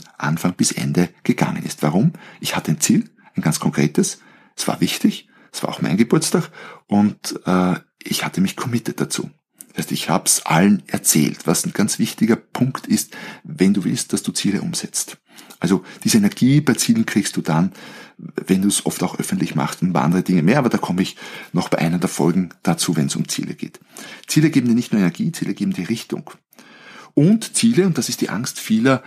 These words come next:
Ziele können durchaus mal geändert werden am Weg. Wir haben uns alle schon Dinge vorgenommen, wo wir dann nach einiger Zeit draufgekommen sind, ähm, das interessiert mich eigentlich gar nicht mehr, das will ich ja gar nicht mehr erreichen. Und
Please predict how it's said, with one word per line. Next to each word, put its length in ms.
Ziele 240
können 300
durchaus 380
mal 180
geändert 500
werden 240
am 160
Weg. 340
Wir 80
haben 80
uns 140
alle 200
schon 180
Dinge 200
vorgenommen, 680
wo 180
wir 100
dann 200
nach 140
einiger 300
Zeit 280
draufgekommen 520
sind, 320
ähm, 340
das 180
interessiert 360
mich 140
eigentlich 220
gar 140
nicht 200
mehr, 200
das 260
will 120
ich 140
ja 100
gar 220
nicht 220
mehr 120
erreichen. 480
Und 520